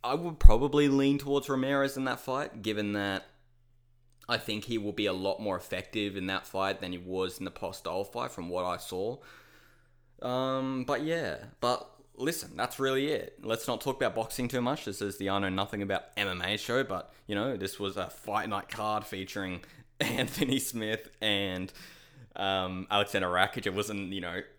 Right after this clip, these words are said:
a fight card that's gonna blow your head off. But, um,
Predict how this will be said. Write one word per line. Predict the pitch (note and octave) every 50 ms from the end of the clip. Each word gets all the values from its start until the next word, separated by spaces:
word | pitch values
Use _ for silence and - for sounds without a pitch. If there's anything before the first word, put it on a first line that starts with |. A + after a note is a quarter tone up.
| -
a | - D2+ F#2 F#2 F2+
fight | - - F#2+ F#2+ - -
card | G#2 F#2
that's | F2 -
gonna | G2 F2+ - - -
blow | - F#2+ F2
your | F2+ F2+ F2 F#2
head | F#2 F#2+ F#2 F2+
off. | F#2 G2 A2 - - - - - - - - - - - - _ - - - -
But, | - A2 A2 A2 A2 A2 A2+
um, | A2+ A2 A2 A2 A2 A2 A2+ A2+ A2 G#2